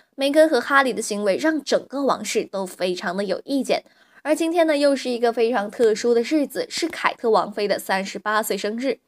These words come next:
而对于梅根、哈利王子这样任性的举动，王室也只是发表了非常简短的声明，说会尊重他们的想法。而如此一来，凯特王妃呢，就完全没有了对手，成为了最大的赢家。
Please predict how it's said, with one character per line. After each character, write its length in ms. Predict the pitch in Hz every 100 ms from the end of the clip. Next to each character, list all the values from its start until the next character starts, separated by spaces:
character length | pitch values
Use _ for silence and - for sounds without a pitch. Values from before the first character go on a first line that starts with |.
| _ -
而 120 | 269
对 200 | 311 349
于 80 | 320
梅 240 | 311 226 208
根、 180 | 233
哈 220 | 277 294 311
利 100 | 254
王 220 | 123 202
子 120 | 196
这 120 | 202
样 180 | 202 190
任 220 | 220 226
性 180 | 208 277
的 100 | 247
举 200 | 233 -
动， 240 | 196 180 - - - -
王 200 | 208 233
室 180 | 311
也 180 | 247 214
只 160 | 214 175
是 160 | 185
发 200 | 185 196
表 160 | 202 180
了 120 | -
非 200 | 202 196
常 240 | 180 196 -
简 280 | 190 165
短 160 | 185 190
的 40 |
声 220 | 185 208 247
明， 240 | 196 165 - - -
说 280 | 262 247
会 200 | - 262
尊 240 | 208 247 233
重 200 | 269 202
他 200 | - 208
们 140 | 190
的 60 | 196
想 200 | - -
法。 180 | 214 - - _ - 73 - - -
而 220 | 294 320
如 180 | 285 320
此 220 | 320 233
一 80 | 240
来， 180 | 233
凯 220 | 226 254 202
特 140 | 233
王 180 | 196 208
妃 140 | 233
呢， 100 | 220
就 160 | 214 220
完 260 | 196 170
全 200 | 202 196
没 160 | 185 190
有 100 | 196
了 140 | -
对 180 | 208 302
手， 240 | 254 - 185
成 240 | 226 185
为 80 | 175
了 140 | 180
最 260 | - 262 208
大 220 | 254 254
的 80 | 160
赢 240 | - 190
家。 240 | 190 160